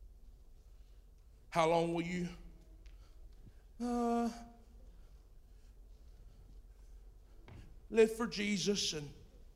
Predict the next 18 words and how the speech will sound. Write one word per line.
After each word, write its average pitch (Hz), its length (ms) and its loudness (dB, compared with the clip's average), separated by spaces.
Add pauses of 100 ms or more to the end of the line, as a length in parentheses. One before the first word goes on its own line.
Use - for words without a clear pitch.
(320)
but 151 140 0
then 185 140 8
I 185 100 12
got 180 240 4
my 180 120 6
me 190 320 6
time. 127 440 -4 (3250)
Me 185 260 10
time. - 400 -2 (1700)
Somebody 180 320 8
was 185 120 6
telling 196 300 6
me 147 100 4
about 135 280 0
me 180 320 2
time 123 340 -4 (1400)
this - 180 -2
weekend. 139 380 -4